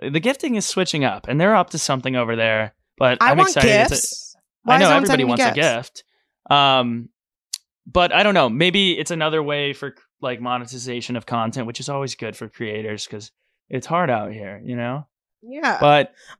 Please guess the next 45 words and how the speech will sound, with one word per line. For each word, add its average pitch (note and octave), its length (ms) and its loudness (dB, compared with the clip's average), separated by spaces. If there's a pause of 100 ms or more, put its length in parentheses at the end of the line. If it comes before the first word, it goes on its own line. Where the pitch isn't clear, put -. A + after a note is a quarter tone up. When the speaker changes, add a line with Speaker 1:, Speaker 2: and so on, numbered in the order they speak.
(100)
Speaker 1:
um, C3 500 2
I B3 300 6
think A#3 120 2
it's A3+ 120 -2
Speaker 2:
Um, B3 200 2
you C4+ 80 4
know, C4+ 80 4
Speaker 1:
awesome. C#4 80 4
Speaker 2:
there's C#4 440 -2 (500)
also B3 300 4
a C4 60 2
trend B3 400 0
going F3+ 280 0
around E3 360 -12
that F3 80 -14
I E3 100 -12
keep G3 240 -16
seeing F3+ 360 -14
ever, F3+ 260 -10
but F3+ 100 -4
I A#3+ 80 6
Speaker 1:
Oh. - 40 6
Speaker 2:
have G#3 140 -2
yet F#3 460 -4 (280)
to G#3 120 2
try. F3+ 720 2 (360)
Speaker 1:
You F#3 60 4 (120)
Speaker 2:
Um, A3 80 8
Speaker 1:
know G#3+ 160 6
that F3 120 4
I C3+ 100 6
Speaker 2:
those C3+ 100 6
Speaker 1:
like C#3 240 4 (160)
a C3+ 100 6
good B2+ 260 2
trend. G#2 500 0 (420)
You C#3+ 140 4
know C#3 180 6
that A2 160 6
about G2+ 280 -2
me, G#2 140 -12
right? A3+ 240 4
Speaker 2:
Yeah, B3 560 4
Connor. G3+ 640 2 (460)
Um, A#3 460 4